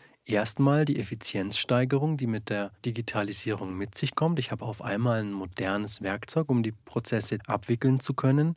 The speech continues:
Ich muss nicht mehr wie vorher per Mail irgendwelche Excel-Tabellen vielleicht hinschicken an die Person, die gerade im Urlaub ist. Und dann warte ich drei Wochen, dann passiert gar nichts und dann frage ich mal nach und dann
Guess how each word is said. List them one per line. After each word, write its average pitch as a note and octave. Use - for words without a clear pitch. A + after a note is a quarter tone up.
Ich A#2+
muss G#2+
nicht G2
mehr A2
wie G#2+
vorher A2
per G2
Mail G2+
irgendwelche A2
Excel-Tabellen A#2+
vielleicht A2+
hinschicken C3
an A#2
die A2+
Person, A#2
die A#2+
gerade A#2+
im G#2+
Urlaub C#3
ist. -
Und G#2+
dann G2
warte G#2+
ich A#2+
drei A#2
Wochen, B2+
dann G2+
passiert B2+
gar B2+
nichts C#3
und A2+
dann G#2+
frage A2
ich -
mal G2+
nach A#2+
und A2+
dann A2+